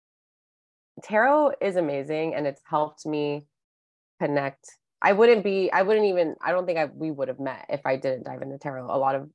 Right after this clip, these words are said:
my close friendships, and I didn't see th-, that right in the moment, but it's, it was really, like, what do I call it? My, my gateway drug to spirituality.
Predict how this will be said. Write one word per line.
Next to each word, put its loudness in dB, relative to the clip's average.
my -6
close -8
friendships, -12
and -4
I 2
didn't 0
see -6
th-, -12
that 0
right -2
in -4
the -4
moment, -6
but -4
it's, 0
it 4
was -2
really, 4
like, 0
what -4
do -2
I -2
call 2
it? 0
My, -2
my -4
gateway 0
drug -2
to -8
spirituality. -8